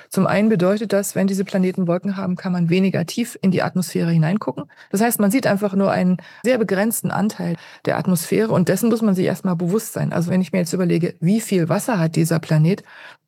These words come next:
und ich kann aber nur bis zur oberen Wolkendecke schauen, ist es klar, dass ich nicht den gesamten Wasserhaushalt des Planeten verifizieren kann. Das ist wie auf der Erde,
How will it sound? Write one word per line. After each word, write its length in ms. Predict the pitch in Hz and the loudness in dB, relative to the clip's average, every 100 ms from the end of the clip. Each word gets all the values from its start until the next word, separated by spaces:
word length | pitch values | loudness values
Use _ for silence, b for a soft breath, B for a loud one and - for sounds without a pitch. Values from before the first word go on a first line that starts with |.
| _ | _
und 100 | 220 | 0
ich 140 | 196 - | 0 0
kann 240 | - 269 | 0 2
aber 220 | 240 185 | 2 2
nur 160 | 185 185 | 2 2
bis 180 | 185 175 | 2 0
zur 140 | - | 0
oberen 400 | 202 185 180 170 | 2 2 0 2
Wolkendecke 500 | 160 175 180 165 165 | 2 2 0 0 -2
schauen, 400 | 170 - 170 170 B B - | -2 0 0 0 B B -2
ist 140 | 185 | -2
es 140 | 196 | -2
klar, 260 | - 190 185 | -4 -2 -2
dass 180 | 180 170 | -2 -2
ich 140 | 180 | 0
nicht 200 | 196 196 | -2 0
den 160 | 190 180 | 0 0
gesamten 380 | 175 180 185 165 | 2 0 0 0
Wasserhaushalt 640 | 170 196 175 170 175 165 | 0 0 0 0 0 -2
des 140 | 165 | -6
Planeten 500 | - 170 165 165 165 165 B - | -2 2 2 2 0 -2 B -4
verifizieren 680 | 170 180 170 165 - 190 147 | -2 0 0 -2 0 0 0
kann. 220 | 147 151 | 0 -2
Das 160 | 165 | -2
ist 220 | 165 160 - | -4 -6 -4
wie 240 | 180 202 - | 0 2 2
auf 160 | 214 | 0
der 160 | - 196 | 0 0
Erde, 480 | 170 170 220 262 | 2 2 2 0